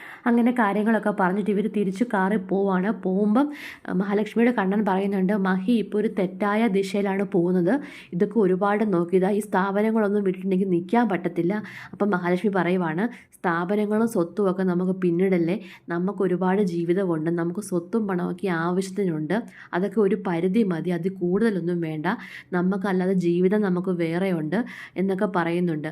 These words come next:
അതുപോലെ തന്നെ, "എനിക്ക് എൻ്റെ ഭഗവാനെ വിശ്വാസമുണ്ട്, ആ ഭഗവാനാണ് കണ്ണേട്ടനെ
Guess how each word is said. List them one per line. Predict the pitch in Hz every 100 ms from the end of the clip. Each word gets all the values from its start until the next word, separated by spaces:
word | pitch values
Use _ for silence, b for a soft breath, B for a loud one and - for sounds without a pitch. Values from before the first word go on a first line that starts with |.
| B - -
അതുപോലെ | 175 185 202 214
തന്നെ, | 185 202 185
"എനിക്ക് | 180 190 190
എൻ്റെ | 190 190
ഭഗവാനെ | 190 165 170 180 190 208
വിശ്വാസമുണ്ട്, | 180 - 175 170 202 160 160 240 B B
ആ | 180
ഭഗവാനാണ് | 208 202 185 202 202 180
കണ്ണേട്ടനെ | 180 170 170